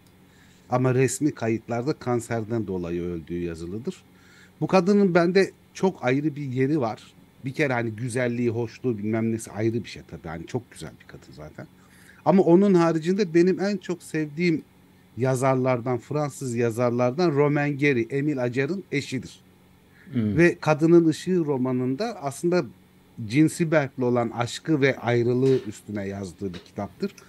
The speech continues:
Speaker 1: Muhteşem bir kitaptır. Kadınlar üstüne iyi kötü ufacık da olsa bir şeyler öğrenebilmek adına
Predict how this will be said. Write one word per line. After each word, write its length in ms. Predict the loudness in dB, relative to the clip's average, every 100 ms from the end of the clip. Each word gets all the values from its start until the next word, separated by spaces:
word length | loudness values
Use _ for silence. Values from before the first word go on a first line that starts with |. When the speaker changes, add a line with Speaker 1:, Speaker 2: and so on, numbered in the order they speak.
| _ _ 2
Speaker 1:
Muhteşem 640 | 2 4 2 4 2 0
bir 60 | -6
kitaptır. 540 | -8 -4 -4 -4 -10
Kadınlar 680 | -6 -6 -2 -2 0 0 0 -6 -18 -10
üstüne 440 | -10 -6 -2 -2 -2
iyi 200 | -2 -2
kötü 480 | -4 -8 -6 -6 -6
ufacık 480 | -8 -6 -8 -10 -8
da 40 |
olsa 280 | -6 -6 -8
bir 60 | -6
şeyler 300 | -4 -2 0
öğrenebilmek 720 | 0 0 -2 -4 -4 -4 -4
adına 340 | -6 -6 -6